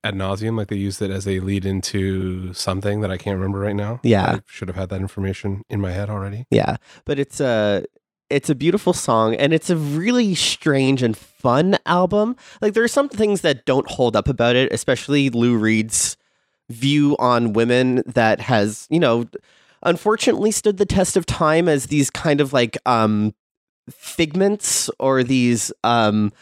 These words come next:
Speaker 2: ideas of these, um, beautiful young New York nymphets or whatever
Speaker 1: Yeah.
Speaker 2: that, um, are, like, all drugs and cr-, causing problems for the men in their lives and
Speaker 1: Well,
Speaker 2: shit
Speaker 1: that's
Speaker 2: like
Speaker 1: the,
Speaker 2: that.
Speaker 1: the rock and roll,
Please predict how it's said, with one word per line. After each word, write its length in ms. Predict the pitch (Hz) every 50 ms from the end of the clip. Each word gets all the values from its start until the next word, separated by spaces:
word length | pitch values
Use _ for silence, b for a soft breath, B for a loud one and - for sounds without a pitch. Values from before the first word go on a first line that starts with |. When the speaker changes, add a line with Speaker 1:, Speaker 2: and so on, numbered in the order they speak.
| B B B
Speaker 2:
ideas 640 | 123 127 127 123 110 143 139 143 151 156 160 156 147
of 360 | - - 147 147 143 139 131 -
these, 300 | 143 139 139 135 - - _ - - -
um, 540 | 123 120 113 110 104 110 107 101 - - - _ _ - _ _ _ - 135 _ _ _ -
beautiful 360 | - 143 147 143 - - 147
young 680 | 131 123 131 127 127 127 127 131 131 131 127 123 127 127 _ _ _ _ _ _ _ _ _ _ _ _ _ _ - 78
New 240 | 127 143 139 143 139
York 320 | 131 127 131 127 120 - 139
nymphets 580 | 127 120 123 117 - - 120 127 - - -
or 100 | 160 151
whatever 500 | 147 156 160 160 160 147 165 180 185 196
Speaker 1:
Yeah. 280 | 156 113 101 95 98 95 - _ -
Speaker 2:
that, 440 | 139 139 139 131 127 117 113 -
um, 420 | - 120 120 113 113 110 110 107 - -
are, 360 | - 113 113 113 110 92 - - - _ -
like, 260 | 113 113 107 107 - - -
all 340 | 117 120 120 117 117 117 - _ _ _ _ _ 131 - - 123
drugs 460 | 107 127 127 120 113 123 131 113 117
and 240 | 123 110 117 113 98
cr-, 240 | - - - - - -
causing 340 | - 135 123 117 127 120 110
problems 640 | - - 107 98 104 104 113 113 117 120 117 110 -
for 220 | - - 123 117
the 140 | 110 104 113 107
men 220 | 107 104 104 110 -
in 120 | 113 113
their 160 | 110 110 107
lives 380 | 101 98 101 104 107 117 113 123
and 60 | 131 127
Speaker 1:
Well, 80 | 131
Speaker 2:
shit 80 | 131 -
Speaker 1:
that's 100 | 156 120
Speaker 2:
like 100 | - 127
Speaker 1:
the, 60 | 123 127
Speaker 2:
that. 180 | 160 156 160 175
Speaker 1:
the 40 | -
rock 220 | - 127 - -
and 180 | 131 120 117 117
roll, 420 | 120 117 117 113 110 107 98